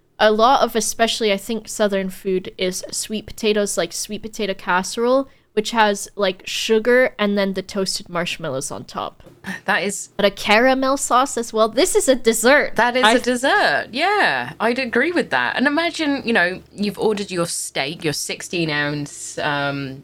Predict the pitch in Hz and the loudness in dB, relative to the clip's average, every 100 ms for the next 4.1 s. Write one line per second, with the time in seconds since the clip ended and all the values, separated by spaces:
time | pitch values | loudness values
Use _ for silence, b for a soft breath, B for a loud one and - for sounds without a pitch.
0 | - 160 160 147 135 139 160 160 156 156 | -6 0 0 0 0 -2 -2 -2 -2 -2
1 | 156 170 180 165 - 170 - 220 202 190 | -6 -4 -2 -2 -4 -6 -4 -4 -2 -2
2 | 185 190 b b b b b b _ _ | -4 -6 b b b b b b _ _
3 | _ _ _ 185 190 196 190 190 190 170 | _ _ _ -2 0 0 -2 -2 -4 -6